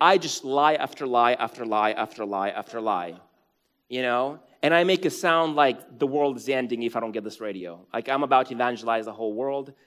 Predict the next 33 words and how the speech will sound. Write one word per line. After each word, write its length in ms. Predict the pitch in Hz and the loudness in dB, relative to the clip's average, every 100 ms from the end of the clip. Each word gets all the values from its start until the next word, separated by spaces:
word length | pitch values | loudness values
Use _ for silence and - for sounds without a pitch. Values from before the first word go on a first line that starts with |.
| _ _ | _ _
I 120 | 131 | -6
just 200 | 131 - | -6 -8
wanted 220 | 123 117 | -8 -8
to 80 | 107 | -8
listen 280 | 113 117 113 | -10 -10 -10
to 100 | 110 | -8
other 120 | 107 | -8
stations, 480 | - 208 196 190 143 | -6 -6 -6 -10 -8
but 220 | 135 123 | -8 -4
that's 280 | 131 127 - | -4 -4 -14
besides 340 | - 135 123 | -14 -8 -8
the 60 | 104 | -8
point. 400 | 131 131 101 - _ _ _ _ _ _ _ _ _ _ _ _ _ _ _ _ _ _ _ - | -8 -8 -8 -16 _ _ _ _ _ _ _ _ _ _ _ _ _ _ _ _ _ _ _ -12
Right? 160 | 180 | -8
And 80 | 180 | -6
I 40 | |
send 200 | 175 247 | -6 -6
this 120 | 208 180 | -6 -2
letter 220 | 180 151 | -2 -2
in, 460 | 151 151 101 104 - | -2 -4 -6 -10 -10
and, 520 | 147 143 143 135 127 - | -8 -6 -6 -8 -10 -10
you 120 | 160 | -8
know, 200 | 131 131 | -6 -6
I 100 | 139 | -8
keep 180 | - 190 | -8 -8
on 220 | 156 135 | -8 -8
listening 640 | 156 160 135 107 101 113 120 _ - | -10 -8 -10 -8 -10 -14 -18 _ -20
to 320 | - 127 117 | -12 -12 -10
this 220 | 120 - | -14 -10
radio. 340 | 214 143 110 | -10 -6 -8
And 100 | 113 | -6
one 200 | 135 202 | -6 -8
time, 560 | 226 113 95 95 104 123 | -8 -12 -10 -10 -14 -16